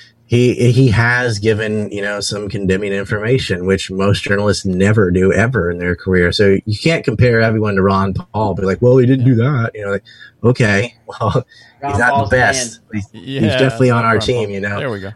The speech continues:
Speaker 1: But yeah, there are very, there's only one Ron Paul. There's only one person who's good on everything, <laughs> and
Speaker 3: Yeah.
Speaker 1: that's him. <laughs>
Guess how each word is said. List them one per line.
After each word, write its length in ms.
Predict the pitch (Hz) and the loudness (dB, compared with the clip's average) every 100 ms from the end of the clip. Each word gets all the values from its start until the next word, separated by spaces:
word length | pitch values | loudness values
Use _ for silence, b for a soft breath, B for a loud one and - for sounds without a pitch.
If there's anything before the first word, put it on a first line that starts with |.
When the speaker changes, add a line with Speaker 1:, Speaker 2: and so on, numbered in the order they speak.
| - | -2
Speaker 1:
But 200 | 110 - 135 | -2 0 2
yeah, 260 | 135 101 | 2 2
there 240 | 104 156 147 | 2 4 2
are 60 | |
very, 320 | 117 147 156 | 2 2 2
there's 200 | 139 156 | 4 2
only 200 | 180 185 | 2 0
one 200 | 170 165 | 0 -2
Ron 260 | 139 104 101 | -4 -6 -6
Paul. 340 | 95 101 117 120 | -4 -4 -6 -2
There's 140 | 127 | 0
only 140 | 151 | 2
one 180 | 143 143 | 2 0
person 340 | 131 131 123 120 | 2 2 2 0
who's 160 | 101 | 0
good 220 | 92 110 | 2 0
on 120 | 104 95 | 0 -4
everything, 460 | 92 95 87 107 - | -4 -4 -4 -4 -2
<laughs> 220 | 135 - | -4 -8
and 100 | 120 | -4
Speaker 3:
Yeah. 60 | 107 | 0
Speaker 1:
that's 280 | 110 107 127 | 2 2 0
him. 320 | 143 110 | -2 -4
<laughs> 40 | 110 | -8